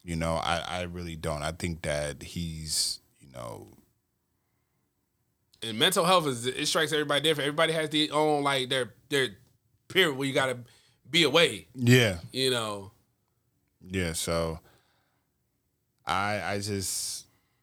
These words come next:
Speaker 1: that's just, man.
Speaker 2: Yeah.
Speaker 1: That's, that, that was rough.
Speaker 2: And we don't know when we gonna see Keith Lee.
Speaker 1: You know what? Keith posted something,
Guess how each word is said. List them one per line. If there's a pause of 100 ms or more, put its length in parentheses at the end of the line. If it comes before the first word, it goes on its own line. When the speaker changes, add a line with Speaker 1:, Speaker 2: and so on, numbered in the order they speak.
(920)
Speaker 1:
that's
just,
man. (140)
Speaker 2:
Yeah. (1400)
Speaker 1:
That's,
that,
that
was
rough.
Speaker 2:
And
we
don't
know
when
we
gonna
see
Keith
Lee. (1300)
Speaker 1:
You
know
what?
Keith
posted
something,